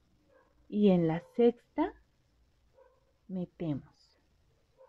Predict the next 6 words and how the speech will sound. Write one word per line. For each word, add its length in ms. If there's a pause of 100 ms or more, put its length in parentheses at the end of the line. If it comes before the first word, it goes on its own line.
(4000)
Vamos 360
de 160
regreso, 560
metemos 680
dos 280
rojas 520